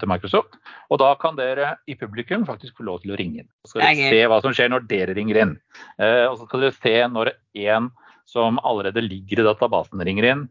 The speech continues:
Speaker 1: for det er en vesens forskjell.
Speaker 2: Ja, kult. Det er gøy. Det er alltid gøy.
Speaker 1: Og det er det jeg kan si, og så skal vi snakke litt om litt andre telefoniløsninger også, og hvorfor dette henger sammen. Og jeg kan vel si det på den måten at jeg tror nok at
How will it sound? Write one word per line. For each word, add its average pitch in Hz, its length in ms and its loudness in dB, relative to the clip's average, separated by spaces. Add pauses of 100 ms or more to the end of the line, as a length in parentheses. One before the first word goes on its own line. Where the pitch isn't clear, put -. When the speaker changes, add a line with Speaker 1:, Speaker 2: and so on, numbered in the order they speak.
Speaker 1:
for 117 160 -6
det 110 60 4
er 101 100 2
en 107 100 -8
vesens 90 460 -6
forskjell. - 320 -8 (400)
Speaker 2:
Ja, 453 80 -4 (400)
kult. - 320 -14
Det 208 80 2
er 233 80 0
gøy. 156 240 2
Det - 140 -18
er 185 80 2
alltid 143 240 -4
gøy. 135 160 -4 (400)
Speaker 1:
Og 131 100 -4
det 127 140 2
er 123 60 4
det 117 120 2
jeg 104 300 0
kan 127 100 -2
si, 185 160 2
og 180 80 -2
så 160 80 -12
skal 165 160 -4
vi 160 80 -8
snakke 123 240 -2
litt 98 160 -6
om 117 160 0
litt 110 240 -4
andre 87 320 -6
telefoniløsninger 92 1120 -4
også, 113 240 0 (300)
og 110 180 -4
hvorfor 95 420 -4
dette 104 440 0 (340)
henger 101 500 -2
sammen. 98 460 -6 (420)
Og 135 540 0 (380)
jeg 156 100 0
kan 143 160 -2
vel 196 340 -4
si 147 220 -6
det 135 80 -2
på - 80 -8
den 151 160 0
måten 135 340 -4
at 135 220 -2 (340)
jeg 151 200 0
tror 131 460 -4
nok 180 220 0
at 180 220 0